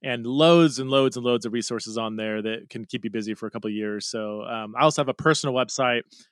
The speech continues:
preston sprinkle dot com, but most of my activity is on the center's, uh,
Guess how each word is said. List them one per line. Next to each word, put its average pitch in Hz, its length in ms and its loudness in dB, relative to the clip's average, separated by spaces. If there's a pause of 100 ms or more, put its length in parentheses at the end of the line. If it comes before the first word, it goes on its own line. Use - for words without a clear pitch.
(100)
preston 139 260 0
sprinkle 131 280 -4
dot 123 180 0
com, 143 320 -2
but 156 140 0
most 240 200 4
of 185 60 2
my 151 120 6
activity 123 440 0
is 110 140 -2
on 120 140 -4
the 104 80 -6
center's, 107 640 -6
uh, 104 240 -2